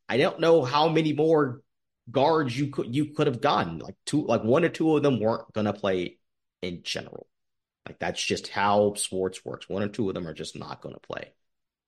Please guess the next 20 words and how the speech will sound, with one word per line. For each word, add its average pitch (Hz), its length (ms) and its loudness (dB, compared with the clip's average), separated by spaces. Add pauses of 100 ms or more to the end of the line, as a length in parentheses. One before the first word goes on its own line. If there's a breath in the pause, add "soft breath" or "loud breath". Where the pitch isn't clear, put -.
(300)
It's - 320 -8
just - 280 -10
an 71 80 -10
accepted - 540 -8
thing. 127 360 0
Is 92 180 -6
it 87 320 -6
an, 101 280 -6
is 110 140 -4
it 107 40 0
an 101 60 0
inefficiency? 110 760 -4
I 190 160 0
think 170 200 -4
so, 185 460 0 (480 soft breath)
but 127 80 4
it's 127 140 -2
an 127 60 -2
inefficiency 139 720 0
that - 220 -4